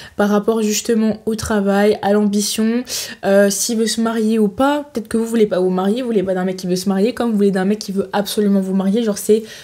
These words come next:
vraiment un truc non négociable pour vous. Si la personne, elle veut des enfants ou pas, et cetera. Enfin, en fait, toutes ces questions-là, quand vous vous mettez en couple avec quelqu'un, c'est vraiment des choses sur lesquelles vous devez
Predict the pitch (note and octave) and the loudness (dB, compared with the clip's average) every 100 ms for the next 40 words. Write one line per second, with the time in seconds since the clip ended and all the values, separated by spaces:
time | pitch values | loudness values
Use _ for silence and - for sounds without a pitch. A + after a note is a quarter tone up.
0 | - F3 G3+ A#3+ - G3 - G3+ A3+ A3+ | -10 0 2 2 0 -4 -4 -6 -4 -2
1 | A3+ G#3 G#3 G3+ G3+ F#3+ A3+ A3 B3 C4 | 0 0 0 0 2 0 0 -2 -2 -2
2 | - - - A3 A3 G#3 G3+ A#3 G3+ F#3+ | -4 -16 -8 0 2 2 0 -2 -2 0
3 | F3+ F#3 G3 G3+ A#3 G#3 - G#3+ C4+ C4 | 0 2 2 0 -2 -4 -2 -2 -2 -2
4 | G#3+ C4 C4+ A3+ E4 E4 - - A#3+ - | -4 -4 -2 -2 -4 -4 -10 -6 -6 -2
5 | G#3+ - G#3+ G3 A3+ - - - C#4+ A3+ | -4 0 2 2 0 -4 -10 -2 0 2
6 | G#3 F#3+ B3+ A3+ A#3+ A#3 G3 F#3 F3+ G3+ | 2 2 -2 -4 -2 0 0 0 -4 -4
7 | C4+ - - - - - G#3 F#3+ G3+ G#3+ | -6 -8 -18 -18 -14 -2 -2 0 0 0
8 | B3+ D4+ G#3+ G3+ F#3+ - D4+ D4 G#3 F3+ | -2 -6 -2 -2 -2 -2 -2 -2 -4 -8
9 | - - - - A#3 A3 G#3 - D4 G3 | -20 -18 -10 -2 2 2 0 -2 -2 -2
10 | F#3 G#3 F#3+ G#3+ A3 A3 - | 0 0 0 2 2 2 -2